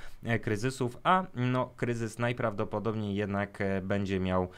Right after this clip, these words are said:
miejsce, choć o tym dowiemy się tak naprawdę dopiero pod koniec lipca, kiedy poznamy dane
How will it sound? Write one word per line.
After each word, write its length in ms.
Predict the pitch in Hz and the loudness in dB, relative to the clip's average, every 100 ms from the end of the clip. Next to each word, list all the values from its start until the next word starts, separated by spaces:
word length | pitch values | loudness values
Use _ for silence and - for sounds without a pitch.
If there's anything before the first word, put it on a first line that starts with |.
| - - | -20 -6
miejsce, 520 | 104 110 127 123 - | 0 4 2 0 -6
choć 220 | 85 98 101 | -4 -4 -2
o 120 | 139 | -2
tym 300 | 143 131 113 | 0 -2 0
dowiemy 440 | 104 98 101 98 | 0 0 0 -2
się 140 | 98 85 | -4 -6
tak 200 | 90 90 | -6 -6
naprawdę 420 | 85 98 92 90 | -2 -2 -2 -4
dopiero 320 | 87 98 95 | -4 -4 -4
pod 160 | 90 - | -6 -6
koniec 360 | 98 90 - | -4 -4 -4
lipca, 280 | 147 - 107 | -6 -4 -4
kiedy 260 | - 139 127 | -4 -4 -2
poznamy 600 | 143 156 123 113 110 101 | -2 -2 -2 -2 -2 0
dane 380 | 98 101 98 | 0 2 -2